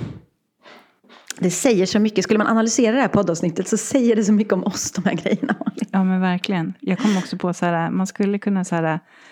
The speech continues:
Speaker 2: eh, visa mig dina appar och jag kan visa dig vem du är.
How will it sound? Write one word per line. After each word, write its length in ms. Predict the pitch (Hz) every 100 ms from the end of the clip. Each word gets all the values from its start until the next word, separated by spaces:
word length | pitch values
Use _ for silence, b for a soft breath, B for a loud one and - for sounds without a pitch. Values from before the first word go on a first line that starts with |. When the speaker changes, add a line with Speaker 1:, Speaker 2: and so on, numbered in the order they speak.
| B B B _ -
Speaker 2:
eh, 500 | 185 175 165 165 - _ _ -
visa 420 | 185 202 190 185
mig 160 | 180 170
dina 280 | 170 165 -
appar 440 | 175 _ - 170
och 140 | 165
jag 200 | 170 160
kan 200 | - 165
visa 400 | 170 170 165 -
dig 400 | 160 160 160 - -
vem 280 | 180 165 165
du 160 | 175 185
är. 280 | 165 165